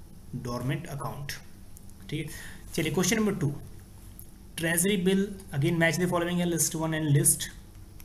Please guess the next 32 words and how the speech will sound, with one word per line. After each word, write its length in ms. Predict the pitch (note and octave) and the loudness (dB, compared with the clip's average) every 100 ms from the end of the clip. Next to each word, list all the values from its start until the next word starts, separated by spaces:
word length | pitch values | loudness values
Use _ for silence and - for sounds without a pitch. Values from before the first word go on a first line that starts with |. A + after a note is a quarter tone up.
| - - | -6 -2
two। 120 | C3+ - - - - - | -2 -2 -12 -14 -14 -10
So 140 | - D3 C#3+ | -2 2 2
Treasury 340 | D3 E3 F3 G3 | 2 2 4 4
bill, 180 | F#3 F#3+ - - - - - - | 4 0 -4 -14 -16 -16 -16 -10
उसके 240 | D3+ - D3 | 0 2 4
बाद 320 | C#3 C#3 - - - | 6 6 2 -6 0
commercial 340 | D3 C#3+ F3+ | 4 4 4
papers, 420 | F3+ F3+ F#3 F3+ C#3 | 2 0 0 0 0
repo 340 | B2+ C#3 D#3+ | -2 -2 -2
rates 340 | D#3 D#3+ D3+ - | 0 0 0 -2
and 180 | D3+ D3 | -2 0
S 160 | C#3+ C#3 | 2 0
T 100 | B2+ | -2
आर। 160 | A2+ A2 - | -4 -4 -2
जो 160 | C#3+ G3+ | 0 2
easy 340 | A3 F3+ G3 | 4 4 6
है 60 | F#3+ | 4
उसको 260 | G3 - F3 | 2 0 0
आप 120 | D3+ | 2
पहले 160 | D3 C#3+ | 4 6
match 220 | C3+ C3 | 4 4
करो, 240 | C#3 G3 - - - | 0 -2 -4 -12 -8
ठीक 100 | D#3+ | -2
है। 80 | F3+ | 2
repo 300 | C#3+ C#3 F3 | 6 6 6
rates 280 | F3+ F3+ F3 - - - - - | 4 4 6 6 4 -4 -16 -6
आर 160 | C#3+ C3+ | 0 4
बी 100 | D3 | 4
आई 80 | D#3 | 4
मैनेज 280 | D3 D3 | 2 0
करता 280 | - C#3 C#3 | 0 0 0
है, 180 | C3+ - | -2 -4